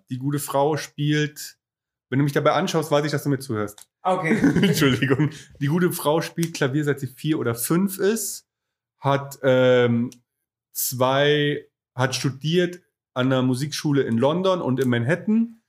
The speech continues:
Speaker 1: hat damit First abgeschlossen, also mit Auszeichnung, hat noch Tanz studiert, Komposition, spielt Cello, seit sie dreizehn ist oder zwölf, hat, ähm, für verschiedenste Orchester komponiert und arrangiert, zum Beispiel für die,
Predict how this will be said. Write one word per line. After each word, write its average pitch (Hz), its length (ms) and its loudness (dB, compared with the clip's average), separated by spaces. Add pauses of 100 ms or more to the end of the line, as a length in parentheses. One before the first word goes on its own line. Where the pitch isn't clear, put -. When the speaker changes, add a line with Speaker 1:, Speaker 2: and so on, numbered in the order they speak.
(300)
Speaker 1:
hat 131 240 -2
damit 131 260 2
First 175 460 0
abgeschlossen, 170 640 -4
also 113 240 -2
mit 110 160 -4
Auszeichnung, 180 720 0
hat 131 140 -4
noch - 140 -6
Tanz 185 420 -2
studiert, 175 520 -4
Komposition, 147 1200 -2 (520)
spielt 151 420 -2
Cello, 160 320 2
seit 139 240 2
sie 127 140 -6
dreizehn 175 600 0
ist 202 680 -4 (580)
oder 98 200 -4
zwölf, 147 580 0 (500)
hat, 127 420 -4
ähm, 117 680 2 (300)
für 139 120 -2
verschiedenste 185 920 -2
Orchester 160 520 -2
komponiert 143 760 0
und 120 180 -4
arrangiert, 180 720 -2
zum 123 160 -6
Beispiel 123 340 -2
für 123 140 -6
die, 113 400 -4